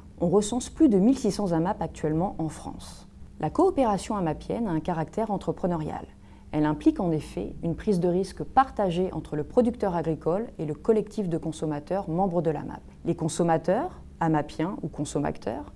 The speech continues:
achètent à l'avance une part de récolte et se rendent chaque semaine sur un lieu de distribution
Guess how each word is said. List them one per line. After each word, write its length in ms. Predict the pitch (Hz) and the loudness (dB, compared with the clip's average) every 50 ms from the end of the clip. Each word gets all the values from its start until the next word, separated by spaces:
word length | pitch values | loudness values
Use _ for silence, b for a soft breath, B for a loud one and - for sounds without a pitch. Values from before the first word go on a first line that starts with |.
| - - - | -16 -2 0
achètent 380 | - 214 208 - 349 359 339 | 2 2 2 0 -2 0 2
à 60 | 247 | 2
l'avance 440 | 196 185 170 151 175 214 262 - - | 4 4 4 4 2 0 -2 -2 -2
une 100 | 185 165 | -4 0
part 180 | - - 233 226 | 2 2 2 4
de 80 | 180 | 4
récolte 540 | 180 165 165 156 160 - 165 214 226 - - - - | 4 2 2 2 2 0 0 0 -2 -6 -12 -6 -2
et 80 | 180 170 | -2 -2
se 140 | 170 - 175 | 0 0 0
rendent 240 | 165 175 175 170 | 2 2 0 0
chaque 280 | - - - 302 294 - | 0 -2 -2 -4 -4 -4
semaine 480 | - - 208 185 165 156 160 202 233 240 | -2 0 2 2 2 2 0 0 -4 -6
sur 240 | - - - 180 165 | -8 -6 -4 -2 0
un 60 | 160 | 2
lieu 180 | 156 165 220 262 | 4 6 6 6
de 100 | 208 208 | 6 4
distribution 680 | 180 165 170 - - - 180 156 156 147 - - 147 - | 2 2 -2 -4 -4 -4 -4 -2 -4 -4 -4 -4 -4 -2